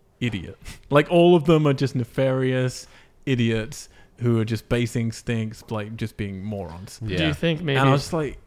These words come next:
Speaker 1: <sighs> you just come out, and then, and then another guy gets introduced, and you're like, "Well, maybe this one will have a redeeming feature." Like, nope, just another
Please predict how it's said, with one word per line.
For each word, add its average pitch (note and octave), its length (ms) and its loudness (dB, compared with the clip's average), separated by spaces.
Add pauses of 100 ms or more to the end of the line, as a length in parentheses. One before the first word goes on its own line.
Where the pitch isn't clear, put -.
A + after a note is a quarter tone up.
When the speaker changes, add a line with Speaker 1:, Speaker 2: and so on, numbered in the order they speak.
(140)
Speaker 1:
<sighs> - 280 -12
you E3+ 80 2
just D#3 120 0
come F#3+ 140 4
out, E3 180 4
and D3 120 4
then, D3+ 120 0
and D3 120 2
then D#3+ 140 4
another D3+ 260 2
guy D#3+ 160 2
gets D3+ 240 -4
introduced, D#3+ 380 -2
and E3 100 -4
you're D#3 40 -2
like, D#3+ 60 -2
"Well, E3 80 0
maybe F#3 220 0
this F3 180 0
one D3 100 -2
will A2+ 60 0
have A#2 120 -2
a A#2+ 60 0
redeeming A2+ 480 -2
feature." G2 460 -10
Like, - 100 -16
nope, B2+ 580 -6
just - 100 -14
another B2+ 180 -6